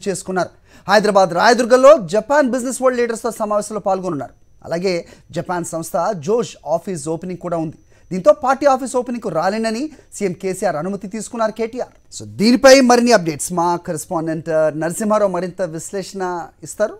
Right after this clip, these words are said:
అడిగి తెలుసుకుందాం. నరసింహారావు, so చూస్తున్నాం మనం రాజకీయ పార్టీలు ప్రధానంగా ప్రస్తుతం నెలకొన్న పరిస్థితుల్లో రాష్ట్రంలో ఏ చిన్న పరిణామం కూడా రాజకీయ ప్రాధాన్యత సంతరించుకుంటుంది అనే దాంట్లో డౌటే లేదు. అలాంటిది టీఆర్ఎస్ బీఆర్ఎస్గా మారింది.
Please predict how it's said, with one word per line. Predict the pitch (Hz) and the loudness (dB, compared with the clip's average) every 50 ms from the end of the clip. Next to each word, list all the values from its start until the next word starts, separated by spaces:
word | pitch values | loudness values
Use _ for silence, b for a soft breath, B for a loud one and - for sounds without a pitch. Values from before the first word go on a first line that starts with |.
| - - | -14 -12
అడిగి | - 170 170 170 | -10 -10 -10 -8
తెలుసుకుందాం. | - 170 165 - - 214 220 302 339 b b b b b b b | -8 -8 -8 -8 -8 -8 -8 -8 -10 b b b b b b b
నరసింహారావు, | 190 214 - 277 311 294 226 - - _ _ _ _ _ _ _ - - 233 | -2 -2 0 2 4 4 4 2 -2 _ _ _ _ _ _ _ -4 -2 -2
so | 226 - 302 | 2 4 4
చూస్తున్నాం | 320 - 359 339 330 247 180 | 2 4 2 2 0 0 0
మనం | 151 135 131 | -2 -6 -8
రాజకీయ | 139 147 165 208 214 196 233 185 240 240 233 | -6 -2 0 0 0 0 -4 -4 -2 0 0
పార్టీలు | 220 - 208 196 190 - 208 185 | 0 0 0 -2 -2 -2 -6 -8
ప్రధానంగా | - - 160 160 208 233 240 254 247 226 240 233 240 226 | -8 -8 -6 -2 0 0 0 0 0 2 4 4 4 2
ప్రస్తుతం | 233 202 175 - 208 190 214 214 202 | 0 -4 -10 -10 -10 -10 -8 -6 -4
నెలకొన్న | 196 185 185 - 190 180 175 | -2 -4 -4 -6 -6 -6 -6
పరిస్థితుల్లో | 160 - 160 147 - - 156 - 180 185 220 277 | -6 -6 -8 -12 -12 -12 -12 -10 -6 -2 0 0
రాష్ట్రంలో | 262 226 208 202 - - 247 247 247 262 262 262 B B B B 156 | 0 0 -2 -6 -8 -8 -4 2 4 4 4 4 B B B B 0
ఏ | 190 240 302 320 - - | 4 4 4 4 4 0
చిన్న | 320 311 330 | -2 0 0
పరిణామం | 277 - 262 254 254 254 254 247 247 240 | 0 0 0 -2 -2 -2 -2 -4 -6 -6
కూడా | 247 240 233 233 | -6 -4 -2 -2
రాజకీయ | 208 196 202 208 202 196 - 233 | 0 0 -2 -2 -4 -4 -6 -6
ప్రాధాన్యత | - - 208 190 196 190 214 208 208 208 196 - | -6 -4 -4 -4 -2 -2 -2 -4 -4 -6 -6 -8
సంతరించుకుంటుంది | 185 - - 180 175 190 185 170 - - 208 185 175 180 180 180 | -8 -8 -8 -10 -8 -10 -10 -12 -12 -14 -14 -12 -10 -8 -6 -6
అనే | 175 170 | -4 -4
దాంట్లో | 170 165 156 - 180 175 156 160 - - - _ _ - | -4 -4 -6 -4 -4 -2 -2 -2 -4 -8 -18 _ _ -4
డౌటే | 120 165 180 202 170 240 | 0 2 2 2 2 2
లేదు. | 214 180 135 - b b b b b 170 | 0 0 -2 -6 b b b b b -4
అలాంటిది | 165 190 214 214 233 220 254 311 330 311 b b b b b b - | -2 0 0 0 0 -2 -2 -2 -2 -4 b b b b b b -6
టీఆర్ఎస్ | 175 208 254 262 269 277 277 208 185 | 2 4 6 8 8 8 6 4 2
బీఆర్ఎస్గా | 156 143 190 226 247 247 240 202 226 247 | -4 0 2 4 4 4 2 0 -2 -2
మారింది. | 233 233 240 247 247 254 330 | 0 0 0 0 -2 -4 -8